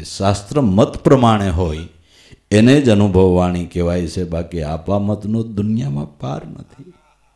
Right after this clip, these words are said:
શાસ્ત્ર મતે, વેદ મતે,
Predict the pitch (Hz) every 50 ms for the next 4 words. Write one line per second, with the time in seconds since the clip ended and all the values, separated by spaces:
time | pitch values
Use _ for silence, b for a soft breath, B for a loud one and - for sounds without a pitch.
0 | _ - - - - 120 107 101 104 - - - - 156 160 147 113 92 82 80
1 | - - - - - _ _ _ _ _ _ _ _ _ _ _ _ _ _ _
2 | _ _ _ _ _ _ _ _ _ _ _ _ _ _ _ _ _ _ - 85
3 | 87 95 104 127 127 127 110 98 92 82 95 - 76